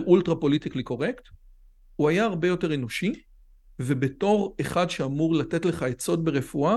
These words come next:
הוא גם היה הרבה יותר עוזר. והוא, הוא ממש התייחס לנקודות האלה, אמר, "הפכו אותו להיות חסר אישיות, ולפי דעתי, יש בזה חיסרון מאוד מאוד גדול בהקשרים הללו." אז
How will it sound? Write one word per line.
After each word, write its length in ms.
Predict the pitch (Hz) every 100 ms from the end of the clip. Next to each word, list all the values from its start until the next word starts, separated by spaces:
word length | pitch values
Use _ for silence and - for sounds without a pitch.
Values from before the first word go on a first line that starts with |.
| 285
הוא 120 | -
גם 160 | 139 135
היה 160 | 147 170
הרבה 320 | 139 120 143
יותר 280 | 147 139 139
עוזר. 580 | 131 120 110 127 113 101 - - - - - - - - -
והוא, 220 | 120 156
הוא 120 | 156
ממש 380 | 156 165 240 240
התייחס 480 | 190 143 - 330 294
לנקודות 380 | 220 190 196 196
האלה, 160 | 180
אמר, 180 | 180 220 214 - _ - - - -
"הפכו 320 | 139 - - 262
אותו 420 | 262 247 247 - 139
להיות 280 | 160 208
חסר 460 | 160 151 - - 226
אישיות, 500 | 226 - 165 202 254 160
ולפי 400 | 147 135 - 196
דעתי, 440 | 185 160 202 220 220 - - -
יש 280 | 147 160 175
בזה 260 | 170 185 170
חיסרון 580 | 160 - 147 147 156 139
מאוד 340 | - 160 151
מאוד 260 | 143 135 127
גדול 280 | 139 226
בהקשרים 560 | 175 151 - - 143 151
הללו." 320 | 123 107 104 - - - - -
אז 260 | 139 139